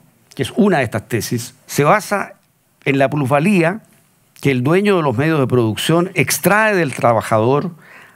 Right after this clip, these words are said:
a quien ha comprado su capacidad de crear valor,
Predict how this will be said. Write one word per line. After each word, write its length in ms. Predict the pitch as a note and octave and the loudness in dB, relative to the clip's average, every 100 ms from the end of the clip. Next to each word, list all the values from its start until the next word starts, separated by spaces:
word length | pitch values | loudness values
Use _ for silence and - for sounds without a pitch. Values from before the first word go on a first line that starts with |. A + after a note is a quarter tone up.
| - | -2
a 120 | B2+ | -2
quien 180 | D#3 E3 | 2 0
ha 80 | F#3 | 2
comprado 640 | F#3 D3 - F3 F#3+ F#3 | 0 0 2 4 2 0
su 200 | - D3+ | -2 0
capacidad 760 | - - B2+ D#3 D3 A3+ G3+ _ - | 2 2 0 2 2 2 0 _ -6
de 140 | C3+ | -4
crear 300 | C3+ B2+ B2+ | 2 2 4
valor, 340 | A#2 G#2 - | 2 0 -4